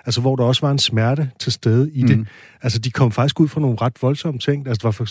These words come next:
Speaker 1: for eksempel et ægtepar, hvor at, at, øh, konen, hun, øh, i virkeligheden hele tiden har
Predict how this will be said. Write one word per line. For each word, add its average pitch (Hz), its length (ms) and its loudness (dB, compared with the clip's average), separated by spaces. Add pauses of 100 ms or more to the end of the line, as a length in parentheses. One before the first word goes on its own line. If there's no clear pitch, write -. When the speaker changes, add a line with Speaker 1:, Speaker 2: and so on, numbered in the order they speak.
Speaker 1:
for - 160 -4
eksempel 139 300 0
et 113 120 -6
ægtepar, 123 480 0
hvor 117 300 0
at, 110 220 -2 (520)
at, 110 320 -4
øh, 107 160 4
konen, 131 400 0
hun, 120 300 2
øh, 110 280 0 (180)
i 135 60 -6
virkeligheden 123 380 0
hele 131 160 2
tiden 123 260 -4
har 123 240 -4